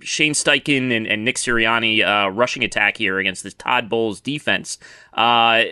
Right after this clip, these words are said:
this is a tall order for Todd Bowles at this point to, uh, prepare for this game.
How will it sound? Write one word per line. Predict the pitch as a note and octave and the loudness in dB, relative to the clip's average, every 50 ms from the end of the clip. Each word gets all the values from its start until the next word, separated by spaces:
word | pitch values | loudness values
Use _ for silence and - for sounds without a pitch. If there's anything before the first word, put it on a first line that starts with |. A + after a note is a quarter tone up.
| F2+ G2+ G#2+ A#2+ C3 | -6 -14 -18 -20 -20
this | C#3 C3 A#2+ B2+ B2 E3 G3+ G3+ - | -18 -14 -8 0 2 4 4 4 6
is | F#3+ E3 C#3 A2+ A2+ - | 4 4 4 2 0 0
a | C3 B2 A2+ | 0 0 0
tall | - - - - B2+ C#3 C3+ C#3 C#3 | -2 -8 -4 0 2 4 4 4 4
order | B2 G2 B2+ B2+ B2 A#2 A2+ G#2 | 2 2 2 2 2 2 2 0
for | - - G#2 | 0 -4 -8
Todd | - - - A2+ G#2+ A2 G#2 G2+ | -6 -2 0 2 2 2 0 -4
Bowles | - A2 G2+ G2+ G2 F#2+ F#2+ | -4 -4 -2 -2 -4 -6 -8
at | G2 E2 | -10 -10
this | F#2 E2+ - | -10 -10 -10
point | - - F#2 F2 F#2 F2+ - - _ - - - _ _ - | -10 -10 -10 -10 -10 -10 -12 -20 _ -20 -20 -20 _ _ -8
to, | - B2+ A#2 G#2+ | -4 -2 0 2
uh, | G#2 G2 G2 | 2 2 2
prepare | - - - G#2+ - A2+ G#2 G2 F#2 | 0 -2 -8 -4 0 0 0 0 -2
for | - F2+ | -4 -8
this | F#2+ F2+ - | -10 -10 -8
game. | - F2+ E2 D#2+ - | -8 -8 -8 -10 -10